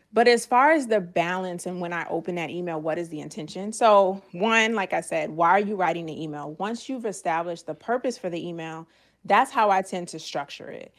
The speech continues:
So if it is a, "Hey, I wanna nurture every Monday, Wednesday, Friday.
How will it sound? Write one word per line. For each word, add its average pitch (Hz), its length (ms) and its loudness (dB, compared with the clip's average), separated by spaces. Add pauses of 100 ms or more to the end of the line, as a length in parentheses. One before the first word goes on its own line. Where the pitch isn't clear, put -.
(120)
So 214 240 2
if 285 220 2
it 285 120 2
is 262 560 0
a, 170 500 -2 (360)
"Hey, 240 320 -2
I 208 140 4
wanna 226 260 -2
nurture 190 380 -4
every 180 260 -4
Monday, 175 280 -6
Wednesday, 160 340 -10
Friday. 190 640 -2